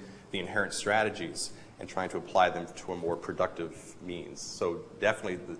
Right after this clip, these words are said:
you know, the right wing could exploit it, but, um, they've been doing it for dent-, for centuries. So this is the left's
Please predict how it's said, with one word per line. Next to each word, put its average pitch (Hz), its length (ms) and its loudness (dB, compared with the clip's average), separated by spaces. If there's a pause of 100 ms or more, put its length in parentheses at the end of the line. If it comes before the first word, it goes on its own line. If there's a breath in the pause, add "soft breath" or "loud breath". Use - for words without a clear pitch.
you 92 80 -6
know, 80 140 -4
the 90 140 -6
right 90 240 2
wing 87 240 -6
could 87 200 -6 (220)
exploit 90 480 -4
it, - 120 -6 (540 loud breath)
but, 80 400 -2
um, 80 280 -6
they've 87 120 -2
been 90 120 -4
doing 87 200 -2
it 80 80 -6
for 85 120 -10
dent-, 87 320 -6
for - 300 -8
centuries. - 720 -8 (160)
So 76 420 -6
this - 180 -10
is 80 200 -10 (300)
the 82 80 -2
left's 90 260 2